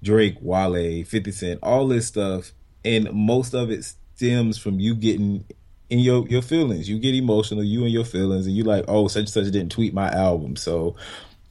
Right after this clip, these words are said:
they don't rock with me. You ain't M M G no more. You ain't tweet my album." Like, what? What? Like, social media is really tearing up your life. Like, it's not even that, you can't take it that serious, bruh.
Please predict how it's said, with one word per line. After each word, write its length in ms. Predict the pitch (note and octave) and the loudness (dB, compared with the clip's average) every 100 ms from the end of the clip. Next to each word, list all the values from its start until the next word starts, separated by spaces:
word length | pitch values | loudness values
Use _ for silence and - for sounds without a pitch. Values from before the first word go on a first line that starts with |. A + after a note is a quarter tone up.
| - - - | -20 -20 -6
they 220 | D#2 G#2+ | 2 4
don't 220 | G#2+ G2+ | 6 6
rock 240 | G#2 F#2 | 6 4
with 100 | F#2 | 2
me. 220 | F2 D#2+ - - - - - - - - - - | -6 -8 -10 -18 -20 -20 -20 -20 -20 -20 -20 -4
You 140 | A#2 A#2 | 2 2
ain't 140 | A2 | 2
M 140 | A#2 | 0
M 160 | A2+ G#2+ | 0 0
G 180 | G#2 G#2+ | 0 0
no 160 | G#2 | 0
more. 360 | F#2+ F#2 F2 E2 - - - - - - - - - - - | -2 -2 -4 -8 -14 -20 -20 -20 -20 -20 -20 -20 -20 -20 -10
You 180 | G2+ A#2 | 0 2
ain't 140 | A2 | 2
tweet 240 | - B2 F#2+ | 0 -2 -2
my 200 | G2+ F2 | -4 -2
album." 460 | G#2 F2+ D#2+ D#2 - - - - | -2 -2 -8 -16 -20 -20 -20 -18
Like, 100 | B2 | -12
what? 220 | A#2+ D#3+ - - - - - | -8 -8 -10 -20 -20 -20 -2
What? 280 | C3 - | 0 2
Like, 160 | C3 B2+ | 0 2
social 300 | F#3+ F#3 E3+ | 2 2 2
media 280 | D#3 D#3 B2 | 0 4 2
is 120 | G#2+ | 2
really 300 | G2+ B2 A2+ | 0 0 0
tearing 500 | F#2+ - A2+ A2 G#2 | -2 -4 -2 0 0
up 200 | G2 F2+ - - - - - - - - - - | -2 -4 -10 -20 -20 -20 -20 -20 -20 -20 -20 -6
your 180 | G2+ | -4
life. 640 | F#2+ G#2+ D3+ C3+ F2+ - - | -2 -2 0 0 -4 -14 -12
Like, 320 | F2+ G2+ F#2+ - | -8 -8 -8 -4
it's 160 | A#2 | -2
not 240 | A#2 C#3 D3 | 0 4 4
even 280 | C#3 C3 | 4 4
that, 260 | B2 A2+ - - - - - - - | 4 2 0 -10 -20 -20 -20 -8 -4
you 100 | C#3 | 2
can't 280 | F3+ F3 | 4 4
take 240 | D#3+ E3 D#3 | 4 2 2
it 100 | C#3 | 2
that 180 | C3+ B2 | 2 2
serious, 440 | C#3 D3+ C3+ G#2 | 0 0 2 0
bruh. 440 | G2+ A#2+ C3+ D#3 | 2 2 0 -4